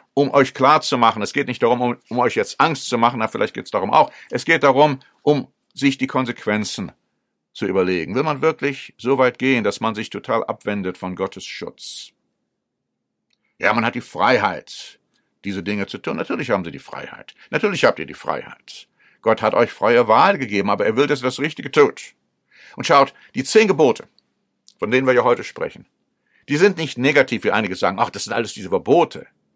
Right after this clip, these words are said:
Schauen wir uns das auch einmal an. Sind es wirklich alles Verbote? Oder kann man das auch anders sehen?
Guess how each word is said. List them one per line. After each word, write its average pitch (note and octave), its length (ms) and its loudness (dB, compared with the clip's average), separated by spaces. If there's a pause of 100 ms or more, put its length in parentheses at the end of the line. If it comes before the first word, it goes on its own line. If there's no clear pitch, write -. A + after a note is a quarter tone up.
(300)
Schauen F3+ 220 0
wir F3 60 0
uns F3 100 -4
das E3 120 0
auch D#3 120 0
einmal D3 200 2
an. G3+ 160 -4 (680)
Sind D#3 140 -2
es C#3+ 120 -4
wirklich D#3 340 -2
alles D3+ 280 2
Verbote? E3 680 -4 (880)
Oder C3+ 160 -2
kann D3+ 100 -4
man D3+ 80 0
das D3+ 140 0
auch - 80 0
anders F3+ 320 -2
sehen? - 180 -8